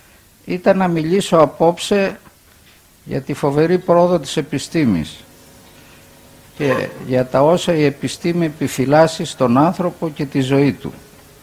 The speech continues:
Ενώ όμως ετοίμαζα την ομιλία μου, ένα φως,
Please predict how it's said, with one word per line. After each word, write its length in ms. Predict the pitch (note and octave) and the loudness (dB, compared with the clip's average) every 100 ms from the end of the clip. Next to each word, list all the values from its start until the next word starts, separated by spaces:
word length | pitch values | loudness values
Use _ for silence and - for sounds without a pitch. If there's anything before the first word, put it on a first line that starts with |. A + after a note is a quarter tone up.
| - - - - - - - - - - | -20 -20 -20 -20 -20 -20 -20 -20 -20 -10
Ενώ 280 | - D3 G3+ | -6 0 2
όμως 440 | A3+ A3 G3 - - | 2 0 -2 -6 -4
ετοίμαζα 760 | D#3 C#3+ G#3 A3 F#3 C#3+ B2 | -4 -2 -2 0 2 4 2
την 180 | A2+ B2 | 0 0
ομιλία 500 | A#2+ A2+ A2+ C3+ D#3+ | 2 2 2 0 0
μου, 260 | F3+ F#3+ G3 - - - - - - - - - - - - | 0 -4 -8 -18 -20 -20 -20 -20 -20 -20 -20 -20 -20 -20 -6
ένα 300 | E3 F3+ E3 | -2 2 0
φως, 640 | - E3+ F#3+ F#3+ - - | 4 6 6 2 -10 -18